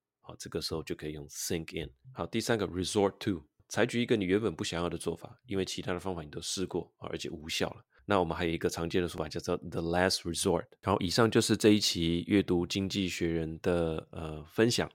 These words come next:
那喜欢这个 podcast 的朋友，记得帮我们评分，也欢迎留言哈，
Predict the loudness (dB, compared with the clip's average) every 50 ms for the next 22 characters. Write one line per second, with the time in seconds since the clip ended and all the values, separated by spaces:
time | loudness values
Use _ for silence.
0 | -12 -20 -16 -6 -2 0 2 2 2 4 4 4 4 4 4 4 4 4 4 2
1 | 0 2 4 4 4 6 6 4 4 2 2 2 2 2 2 2 0 0 -2 -4
2 | -6 -4 -2 0 -2 -2 -2 -4 -6 -4 -2 0 0 0 0 0 0 2 2 2
3 | 2 0 -2 -4 -6 -6 -6 -2 0 0 0 0 -2 -10 _ _ -12 -10 -10 -10
4 | -8 -2 0 0 2 2 2 2 2 2 2 2 0 -2 -4 -6 -8 -10 -10